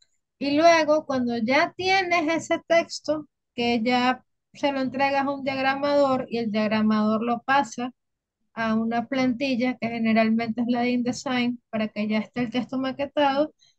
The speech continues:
viene la corrección de pruebas. ¿Y cuál es la corrección de pruebas? Bueno, cómo está el índice, si los números de página coinciden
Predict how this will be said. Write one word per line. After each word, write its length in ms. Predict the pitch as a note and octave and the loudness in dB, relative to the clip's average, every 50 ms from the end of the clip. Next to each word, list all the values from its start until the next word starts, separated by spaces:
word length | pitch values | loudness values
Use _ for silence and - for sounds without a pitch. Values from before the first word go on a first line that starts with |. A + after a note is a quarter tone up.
| _ _ _ | _ _ _
viene 560 | - A#3+ C#4+ C#4 C4+ C4+ C4+ C#4 D4 C#4+ - - | -4 0 2 2 2 2 0 -2 -2 -4 -4 -4
la 160 | A3+ A#3+ A#3 | -6 -6 -4
corrección 600 | - A3 G#3+ G3+ G#3 G#3 - - - G#3 G3+ G3 | -2 -2 -2 -2 -2 -4 -4 -4 -4 -4 -2 -2
de 120 | G3 G3 G3 | -2 -4 -6
pruebas. 460 | _ - G3+ G3 F#3 F3+ E3+ F3 - | _ -4 -4 -2 -2 -2 -4 -6 -6
¿Y 80 | F#3 - | -6 0
cuál 200 | - D#3 G3 A#3 | 2 2 4 4
es 100 | B3+ C#4 | 4 2
la 120 | C#4 C#4 | 2 2
corrección 460 | C#4+ C#4+ C#4+ C#4 C#4 - - C#4+ C#4+ D4 | 2 0 -2 -2 -4 -4 -4 -4 -2 0
de 120 | D4+ D4+ | -2 0
pruebas? 400 | - E4+ E4 D#4 D4 C4+ C4 B3+ | 2 2 4 4 4 4 4 2
Bueno, 340 | B3 B3 A#3 G#3+ G#3 G#3 G#3 _ _ _ _ _ _ _ _ _ - | 2 2 2 2 0 0 -2 _ _ _ _ _ _ _ _ _ -6
cómo 220 | A#3+ A3+ G#3+ G#3 | -2 0 0 0
está 200 | G#3 - - G3+ G3 | 0 -2 -2 -2 0
el 80 | A3+ C#4 | 0 0
índice, 540 | E4+ F4+ E4 E4 D#4 - - E4 E4+ D#4 - _ _ _ _ _ _ _ _ _ _ _ _ _ _ _ _ _ _ _ _ _ - - | 0 0 0 -2 -2 0 0 0 0 -2 -6 _ _ _ _ _ _ _ _ _ _ _ _ _ _ _ _ _ _ _ _ _ -16 -8
si 140 | - C4 | -4 0
los 120 | A#3 A3 G#3+ | 4 4 4
números 300 | A3+ A3+ A3+ A3 G#3+ G3+ | 4 4 4 4 4 4
de 80 | G3+ G3+ | 4 2
página 340 | - G#3 G3+ G#3 F#3+ G3 G3 | 2 2 2 2 2 0 -2
coinciden 760 | - E3+ F3+ - - D4 E4+ F4+ F4 E4 D#4+ D#4+ D#4+ D#4 D4+ | -4 -8 -8 -2 2 2 4 4 4 4 2 0 -4 -8 -14